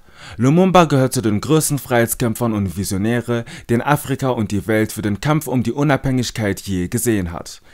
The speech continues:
Damit der Kongo weiterhin Eigentum der westlichen Welt bleibt, musste der charismatische Premierminister Lumumba beseitigt werden. Nach seiner illegalen Verhaftung wurde er zu seinen Erzfeinden in den Tod transportiert.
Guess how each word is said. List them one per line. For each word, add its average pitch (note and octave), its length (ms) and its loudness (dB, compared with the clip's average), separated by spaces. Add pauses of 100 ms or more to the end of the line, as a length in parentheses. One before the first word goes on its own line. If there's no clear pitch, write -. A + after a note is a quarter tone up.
(320)
Damit D3 260 4
der D#3 120 8
Kongo F#3 420 6
weiterhin D3+ 460 2
Eigentum D3+ 500 2
der A#2+ 180 4
westlichen A2+ 440 -2
Welt C3+ 260 2
bleibt, B2+ 320 0 (240)
musste G3 300 4
der E3+ 140 6
charismatische C#3 800 0
Premierminister A#2 800 0
Lumumba G2 480 0
beseitigt A2 580 0
werden. D#2+ 380 -6 (460)
Nach A#2+ 160 0
seiner D3+ 320 4
illegalen E3+ 460 4
Verhaftung B2+ 640 0 (200)
wurde B2 260 2
er B2+ 160 0
zu B2+ 80 0
seinen C3+ 300 2
Erzfeinden C#3+ 760 0 (160)
in D#3+ 140 2
den E3+ 160 4
Tod C#3+ 240 2
transportiert. - 840 -6